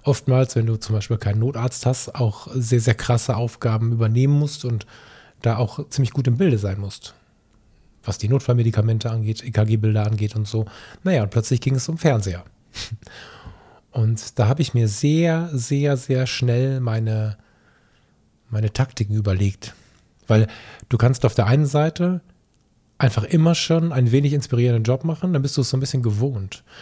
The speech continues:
Du kannst aber aus einem total krass inspirierenden Bereich rausfallen und dann aufschlagen in der Realität und, und in dieser, in dieser, ich will nicht sagen langweiligen Realität, aber naja,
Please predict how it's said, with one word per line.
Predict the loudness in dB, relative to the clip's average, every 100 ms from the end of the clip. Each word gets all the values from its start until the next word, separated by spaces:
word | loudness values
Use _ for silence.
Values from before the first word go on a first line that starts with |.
| -8 -2
Du |
kannst | 2 2 2
aber | 0 0 -2
aus | -2
einem | -2 -2 -6 _ -10
total | -8 -4 -4 -2 -4
krass | -4 -6 -4 -4 -4
inspirierenden | -6 -4 -2 2 2 2 2 2
Bereich | 2 2 0 -2
rausfallen | -2 -2 -4 -4 -2 0 0 -2 -10 _ _ _ _ _ _ _ -4
und | 0 2
dann | 2 2 0 -8 _ _ _ _ -2
aufschlagen | 0 0 0 2 2 2 2
in | 2
der | 2
Realität | 0 0 -2 0 0 0 -2
und, | -6 -6
und | -8 -6
in | -4
dieser, | 0 0 0
in | 2
dieser, | 2 2 0 -2
ich | -2
will | 0
nicht | 0
sagen | -2 0
langweiligen | 0 2 2 2
Realität, | 2 0 0 -4 -4 -4
aber | -2 -2 -2 -6 -14 -20 -20 -20 -20 _ _ _ _ _ -4
naja, | 0 2 0